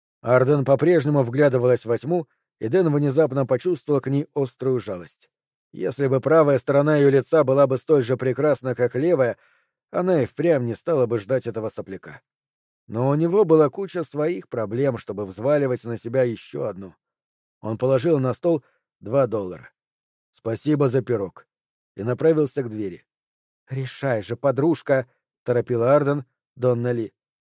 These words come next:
"Поезд уходит". Но Арден молчала. Дэн вышел из ресторана и сразу облился потом. По дороге сюда он остановился на заправке,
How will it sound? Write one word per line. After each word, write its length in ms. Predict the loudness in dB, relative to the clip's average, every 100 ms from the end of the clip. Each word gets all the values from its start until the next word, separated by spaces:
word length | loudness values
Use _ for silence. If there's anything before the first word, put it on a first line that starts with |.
| -4
"Поезд 460 | -2 -2 -4 -10
уходит". 600 | -12 -2 -2 0 -4 _ _ _ _ _ _ _ _
Но 200 | -4 4
Арден 300 | 4 4 0
молчала. 460 | 0 -4 -6 -14 -14 _ _ _ _ _ _ _ -4
Дэн 280 | 0 2
вышел 300 | 2 2 2
из 100 | 2
ресторана 560 | 2 0 2 2 2 -2 _ _ -6
и 120 | -6
сразу 360 | -2 0 2
облился 480 | 2 0 -4 -4 -10
потом. 480 | -18 -20 -20 -20 -20 _ _ _ _ _
По 120 | -4 2
дороге 360 | 4 4 2
сюда 320 | 0 2 4
он 100 | 4 2
остановился 520 | -2 -2 0 -2 0
на 120 | 0
заправке, 520 | 0 2 2 2 -4